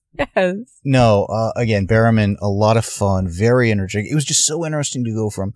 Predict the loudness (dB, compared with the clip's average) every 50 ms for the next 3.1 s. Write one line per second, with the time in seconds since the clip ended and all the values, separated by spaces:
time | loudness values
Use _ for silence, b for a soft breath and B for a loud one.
0 | _ _ _ _ 0 2 2 2 0 -2 -2 -2 -2 -2 -4 -6 -6 -6 -6 -6
1 | -6 -6 -10 -10 -8 -6 -2 0 0 0 2 0 0 0 0 0 0 2 2 0
2 | 0 -2 -4 -2 -2 -4 -4 -6 -8 -8 -10 -8 -6 -4 -2 -2 -2 -2 -4 -4
3 | -6 -8